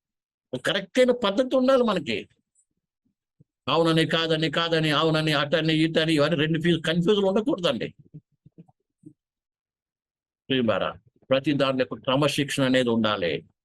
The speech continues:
అలాంటి ఒక సైన్య సమూహంతో పోల్చాడు. అవును అండి, దేవుని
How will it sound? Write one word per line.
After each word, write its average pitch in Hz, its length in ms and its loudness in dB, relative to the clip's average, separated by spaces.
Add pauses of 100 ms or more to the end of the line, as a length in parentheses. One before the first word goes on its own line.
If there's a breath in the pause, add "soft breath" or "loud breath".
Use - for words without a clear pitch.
(1700)
అలాంటి 139 240 2
ఒక 135 180 -2
సైన్య 165 340 2
సమూహంతో 160 420 0
పోల్చాడు. 120 420 0 (720)
అవును 143 280 2
అండి, - 160 -10 (680)
దేవుని 139 360 2